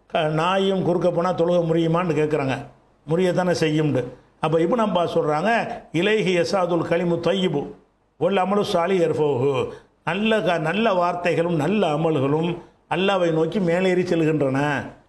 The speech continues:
அதை போய் இப்படி போறது, போய் குறுக்க போய் இப்படி தடுப்பீங்க நீங்க? அருணேங்கிறாரு,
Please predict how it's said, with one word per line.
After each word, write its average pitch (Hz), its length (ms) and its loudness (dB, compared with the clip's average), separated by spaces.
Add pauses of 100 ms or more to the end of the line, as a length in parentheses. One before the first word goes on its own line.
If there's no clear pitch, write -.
(120)
அதை 170 280 -2
போய் 185 140 2
இப்படி 165 200 0
போறது, 196 220 2
போய் 190 100 2
குறுக்க 190 280 0
போய் 175 140 2
இப்படி 151 220 0
தடுப்பீங்க 160 160 0
நீங்க? 143 400 -2 (320)
அருணேங்கிறாரு, 175 680 2